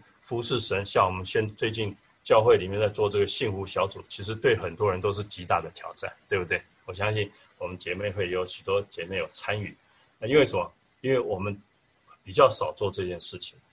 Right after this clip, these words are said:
啊。那，那既然教会有这个感动，有这个意向啊，借着别的教会来介绍给我们这个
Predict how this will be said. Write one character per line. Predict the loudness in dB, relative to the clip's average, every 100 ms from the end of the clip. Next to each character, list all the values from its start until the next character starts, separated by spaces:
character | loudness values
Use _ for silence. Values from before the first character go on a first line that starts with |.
| _
啊。 | -20 _ _ _ _ _ 2
那， | 2 0 _ _
那 | -2
既 | 0 6
然 | 6 6 4
教 | 6 6
会 | 4 2
有 | 0
这 | 0
个 | 0 0 -6 _ _
感 | -4 -4 4
动， | 4 4
有 | -4
这 | -6
个 | -6
意 | -6 -8
向 | -2 0 0 -2 _ _ -12
啊， | -10 -10 -8
借 | -2 -2
着 |
别 | 0 0
的 | 2
教 | 4 4
会 | 6 2
来 | 2
介 | 0 0
绍 | 4 2
给 | 2 -2
我 |
们 | -2 -6
这 |
个 | -6